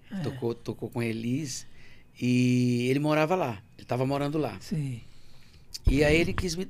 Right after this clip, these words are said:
Speaker 2: fazer um churrasco pra mim de despedida e tudo, né?
Speaker 1: É.
Speaker 2: E ele tava montando uma banda com os filhos dele, os filhos dele são todos músicos.
Speaker 1: Ah.
Speaker 2: O tecladista, inclusive, que era meu tecladista, tá com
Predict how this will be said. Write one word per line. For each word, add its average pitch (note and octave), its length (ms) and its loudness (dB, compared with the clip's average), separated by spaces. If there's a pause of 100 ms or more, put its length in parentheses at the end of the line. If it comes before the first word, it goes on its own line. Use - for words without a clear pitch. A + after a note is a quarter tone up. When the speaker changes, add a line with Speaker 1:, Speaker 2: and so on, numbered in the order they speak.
(120)
Speaker 2:
fazer D#3+ 200 -2
um E3+ 60 -2
churrasco D3 480 -4
pra D#3 100 -4
mim C#3+ 200 0
de C3+ 100 -2
despedida A#2+ 720 -4
e G#2+ 60 -6
tudo, B2 340 -8
né? A#2+ 300 -4
Speaker 1:
É. C3+ 200 -10 (720)
Speaker 2:
E A#2 1000 -2 (760)
ele C3 160 4
tava C#3+ 300 2
montando C#3+ 420 -2
uma C#3+ 100 0
banda C3 320 0
com D3 120 -6
os C3+ 140 -4
filhos C3 340 -4
dele, B2 200 -2
os B2 120 -6
filhos A#2 300 -4
dele A#2 260 -2
são B2 200 -4
todos B2 420 -10
músicos. B2 480 -4
Speaker 1:
Ah. C#3 220 -10 (540)
Speaker 2:
O - 80 -8
tecladista, B2 680 0
inclusive, G#2 500 -4
que - 120 -2
era A2 160 0
meu C3+ 220 4
tecladista, A2 640 -4
tá A#2 40 -4
com A#2+ 220 -6